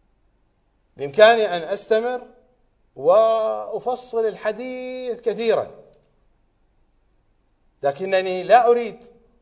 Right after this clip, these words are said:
أن أقف طويلًا عند هذه القضية. أولًا، قضية مؤسسة الكوثر قضية حقيقية مئة في المئة، لا يستطيع الشيخ الكوراني ولا مليون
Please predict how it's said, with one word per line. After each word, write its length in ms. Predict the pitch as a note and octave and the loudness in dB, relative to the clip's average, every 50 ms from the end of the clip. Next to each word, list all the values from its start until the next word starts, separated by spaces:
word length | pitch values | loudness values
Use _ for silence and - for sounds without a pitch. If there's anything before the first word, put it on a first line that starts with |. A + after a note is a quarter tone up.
| _ _ _ _ _ _ _ _ _ _ _ _ _ _ _ _ _ _ _ _ - | _ _ _ _ _ _ _ _ _ _ _ _ _ _ _ _ _ _ _ _ -4
أن 120 | E3 E3 | -4 -2
أقف 320 | E3+ G3+ G3 - F#3+ - E3 | -2 -6 -6 -6 -8 -6 -6
طويلًا 540 | D3 - C#3+ D3+ F3 G3 F#3+ F3 D#3 C#3 | -4 -2 -2 -2 -2 -4 -6 -6 -8 -8
عند 200 | C3 C#3+ D3 C3+ | -10 -12 -8 -4
هذه 580 | C#3 D#3 F3+ F3+ E3 D3 C3 B2 B2 A#2+ - - | 0 2 2 2 0 -2 -10 -16 -18 -18 -16 -16
القضية. 680 | - - - C3+ C3+ C#3 F3 G3 G3 G#3 G#3 - - - _ _ _ F#3 | -18 -12 -8 -8 -8 -8 -10 -8 -8 -8 -10 -10 -16 -20 _ _ _ 2
أولًا، 460 | A3 A#3+ A#3 A3 G#3 G#3 G3 G3 G3+ - - - - _ _ _ _ | 4 4 4 4 4 2 0 -2 -6 -12 -20 -20 -20 _ _ _ _
قضية 480 | - E3 D#3+ F3+ G3 F#3 E3+ D#3+ B2 - - - _ _ _ _ _ _ _ _ _ | -4 -2 -2 -2 -6 -4 -4 -6 -6 -8 -14 -20 _ _ _ _ _ _ _ _ _
مؤسسة 500 | B2 D#3+ F3+ F3 - F#3 - - D#3+ - | -6 -6 -6 -6 -6 -10 -10 -10 -10 -10
الكوثر 580 | - D3 - - E3 D#3+ D#3 D#3+ - C3 B2 B2 - - _ _ _ _ _ - | -10 -12 -4 -2 0 0 0 -2 -6 -10 -10 -12 -14 -20 _ _ _ _ _ -6
قضية 640 | E3+ F3 E3+ G3 A3+ A3 G3+ F#3 E3+ D#3+ D3 C3+ | -6 -4 -4 -6 -8 -8 -10 -12 -10 -10 -10 -10
حقيقية 720 | B2+ - - D3 - - D#3 C#3+ - - G#3 G#3 G#3 G#2 F#2 | -12 -16 -18 -18 -14 -14 -14 -14 -12 -12 -12 -10 -8 -10 -10
مئة 280 | F3+ F3+ F#3 A2+ A2 | -8 -10 -12 -14 -14
في 100 | G#2+ - | -16 -18
المئة، 360 | A2 F#2 E2+ E2 C#2+ _ _ - _ _ _ _ _ _ _ _ _ _ _ _ _ _ _ _ _ _ _ _ _ _ _ _ _ _ | -20 -20 -20 -20 -20 _ _ -20 _ _ _ _ _ _ _ _ _ _ _ _ _ _ _ _ _ _ _ _ _ _ _ _ _ _
لا 200 | - B2 E3 F3+ | -6 0 0 0
يستطيع 520 | F#3+ F#3+ F3+ - - D#3+ - - D3+ C3 | 0 0 -4 -8 -10 -10 -8 -8 -8 -10
الشيخ 320 | - - - - E3 D#3+ E3 | -10 -12 -10 -10 -10 -8 -10
الكوراني 600 | D#3+ D#3 - E3+ E3 E3+ F3 F3 F3 F3 E3+ D#3+ | -12 -10 -8 -6 -4 -4 -4 -6 -8 -10 -10 -4
ولا 320 | D#3 D#3+ E3 E3 D#3+ D#3+ | -2 -2 0 0 -2 -4
مليون 640 | D#3 D3+ D3 D3 D3+ E3 F3 D#3+ B2+ A2 - - - | -4 -8 -10 -6 -4 -2 -2 -2 -4 -6 -10 -18 -20